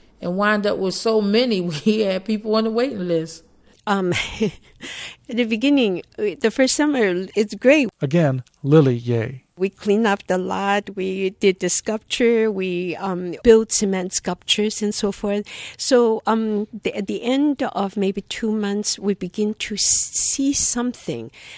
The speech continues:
Speaker 2: but it was only like a seed planted in the empty lot. <clears throat> And then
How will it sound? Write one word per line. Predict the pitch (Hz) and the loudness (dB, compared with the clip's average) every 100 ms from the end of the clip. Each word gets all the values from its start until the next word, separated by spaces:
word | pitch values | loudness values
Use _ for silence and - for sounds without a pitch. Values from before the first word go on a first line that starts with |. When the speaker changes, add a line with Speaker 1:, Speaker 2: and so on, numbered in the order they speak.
| - | -4
Speaker 2:
but | 240 226 | -2 -2
it | 220 | -2
was | 214 214 - | -2 -2 -2
only | 254 254 254 254 | -2 0 0 0
like | 226 185 - | 0 -4 -4
a | 185 | 0
seed | - - 247 233 175 170 - | 2 4 2 2 0 -6 -12
planted | - 190 190 196 - | -6 -6 -4 -6 -4
in | 175 185 | -2 -2
the | 180 165 165 - - 196 | -2 -4 -4 -12 -10 -2
empty | 196 - 185 | -2 -2 -6
lot. | 156 175 113 - - | -4 -6 -8 -10 -2
<clears throat> | 226 220 202 - | 2 4 2 0
And | 208 | 0
then | 214 226 254 | 2 0 0